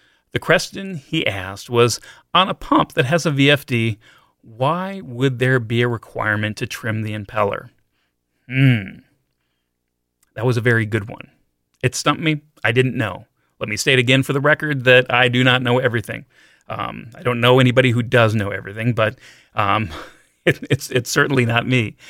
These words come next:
So I just wanna be a, uh, I just tend to be a little chronic oversharer for your benefit, and I did a little research.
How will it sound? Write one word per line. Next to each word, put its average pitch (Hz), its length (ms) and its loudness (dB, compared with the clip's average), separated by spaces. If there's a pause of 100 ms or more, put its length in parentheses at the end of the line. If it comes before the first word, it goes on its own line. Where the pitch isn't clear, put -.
(160)
So 135 320 4 (240)
I 135 140 2
just 156 200 0
wanna 151 220 4
be 135 340 4
a, 110 280 -2
uh, 101 260 -10
I 117 60 -2
just 131 180 -6
tend 139 120 0
to 131 40 -2
be 127 80 2
a 113 80 4
little 113 240 0 (140)
chronic 123 480 -2
oversharer 143 640 -2 (180)
for 202 240 4
your 170 120 2
benefit, 139 520 2
and 131 320 0
I 123 140 0
did 123 180 -2
a 123 40 2
little 127 200 2
research. 120 540 -2